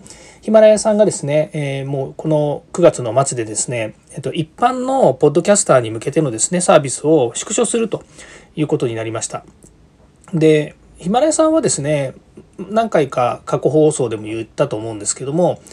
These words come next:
あの、まあ、選択と集中をするということで、別の自分たちが目的とするですね、まあ、あの、目的というかビジョンのですね、を達成するための、えーと、方策として、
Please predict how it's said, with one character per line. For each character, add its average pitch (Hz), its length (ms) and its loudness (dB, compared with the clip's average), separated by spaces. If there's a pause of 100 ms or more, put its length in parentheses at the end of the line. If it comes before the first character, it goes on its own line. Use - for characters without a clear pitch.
(340)
あ 151 60 -6
の、 127 320 -6 (240)
ま 180 80 -2
あ、 165 60 2
選 196 160 2
択 202 160 2
と 208 80 0
集 185 220 4
中 185 160 4
を 180 100 4
す - 100 0
る 170 120 2
と 202 100 4
い 190 60 8
う 185 60 8
こ 185 120 -2
と 139 80 -2
で、 123 400 -4
別 156 200 -6
の 220 300 2
自 180 140 2
分 220 100 0
た 226 80 -2
ち 151 140 -4
が 127 80 -2
目 117 160 -8
的 - 180 -6
と - 60 -18
す - 160 -4
る 151 80 0
で 123 60 -2
す - 120 -10
ね、 143 140 -4
ま 127 140 -6
あ、 120 80 -6
あ - 20 -8
の、 117 100 -10
目 113 180 -10
的 117 440 -8
と 120 100 -8
い 123 40 0
う - 20 -8
か 127 100 -10
ビ 143 100 -2
ジ 175 80 2
ョ 160 60 4
ン 123 80 -4
の 104 80 -12
で - 80 -12
す - 140 -6
ね、 180 160 -2 (260)
を 196 80 4
達 165 220 -4
成 180 80 2
す 160 160 -2
る 190 80 -2
た 202 120 6
め 214 120 -2
の、 202 480 -2
え 123 100 -6
ー 123 40 -10
と、 127 100 -8
方 147 180 2
策 139 240 -4
と 147 140 -2
し - 140 -4
て、 185 360 4